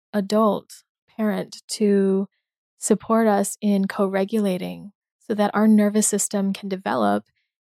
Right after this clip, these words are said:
and strengthen and be able to handle feeling all of that. If we don't have someone that has that ability to regulate themselves, it can feel like we're also taking on the parent's emotions.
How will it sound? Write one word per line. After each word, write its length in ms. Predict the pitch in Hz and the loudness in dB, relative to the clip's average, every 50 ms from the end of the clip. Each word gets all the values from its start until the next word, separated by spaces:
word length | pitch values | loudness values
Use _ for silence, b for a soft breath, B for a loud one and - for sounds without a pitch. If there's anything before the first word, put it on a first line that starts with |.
| _ _ _ - | _ _ _ -2
and 200 | 196 190 190 190 | -2 0 0 -2
strengthen 800 | - - - 226 220 226 226 - - 208 190 190 185 185 190 - - | -4 -4 -2 0 2 2 2 0 -2 -4 -2 -2 -2 -2 -4 -4 -6
and 180 | - 202 190 190 | -6 -4 -2 0
be 60 | 202 | 0
able 120 | 202 202 - | -2 -2 -4
to 80 | 196 | -8
handle 640 | - - - - 240 240 240 240 220 196 180 190 202 | -12 -12 -12 -10 -8 -6 -4 0 0 2 2 0 -2
feeling 400 | - - - 202 196 196 190 185 | -4 -6 -4 -2 -2 -2 -2 -4
all 220 | 185 185 185 185 185 | -4 -4 -4 -6 -8
of 100 | 190 - | -10 -14
that. 140 | - - - - - _ _ _ _ _ _ _ _ _ _ _ - | -20 -20 -20 -20 -20 _ _ _ _ _ _ _ _ _ _ _ -2
If 220 | 247 254 247 - | 0 0 0 0
we 120 | - 247 220 | 0 -2 2
don't 300 | 214 208 220 240 - - | 2 2 2 0 -2 -2
have 260 | - 233 208 202 202 | 0 2 2 2 2
someone 400 | - - 208 202 196 196 196 190 | 0 0 2 2 2 2 2 2
that 240 | 196 190 190 - - | 2 0 0 -4 -6
has 380 | - - 202 208 226 233 - | -6 -4 0 0 0 0 0
that 240 | - 214 202 - - _ _ _ _ - | 0 0 -2 -2 -4 _ _ _ _ -4
ability 540 | 208 190 - - 196 196 208 214 220 220 | -4 -4 -2 -2 0 0 2 2 2 2
to 140 | 214 - 202 | 0 0 -2
regulate 400 | 196 190 190 196 190 190 190 - | -4 -4 -4 -2 -4 -4 -4 -4
themselves, 880 | - 196 196 190 190 - - 180 190 196 220 262 311 320 - - - - _ _ _ _ _ _ _ _ _ _ - | -4 -4 -2 -2 -2 -2 -2 0 0 0 -2 -2 -4 -8 -12 -14 -14 -16 _ _ _ _ _ _ _ _ _ _ 0
it 180 | 226 233 - | 0 0 -2
can 220 | - - 247 233 226 | -2 -2 -2 -2 -2
feel 640 | - - - 220 208 208 202 208 208 202 202 - - | -4 -4 -2 0 2 4 4 6 4 4 4 2 0
like 380 | 208 202 202 196 196 196 - | -2 -2 0 0 -2 -4 -4
we're 200 | - 202 208 214 | -4 -2 0 0
also 300 | - - 208 - - 208 | 2 0 0 0 -2 -4
taking 420 | 202 - - 208 202 - 196 190 185 | -4 -4 -6 -8 -8 -6 -8 -10 -8
on 560 | - 190 190 196 196 190 190 190 190 190 202 - _ _ _ _ _ - | -6 -6 -6 -4 -4 -4 -6 -6 -6 -8 -12 -14 _ _ _ _ _ -16
the 60 | 202 | -16
parent's 400 | - - - 190 185 190 196 - - | -12 -10 -8 -6 -6 -6 -8 -10 -12
emotions. 500 | 185 - - - 208 - - - 185 | -12 -10 -10 -10 -12 -14 -16 -18 -20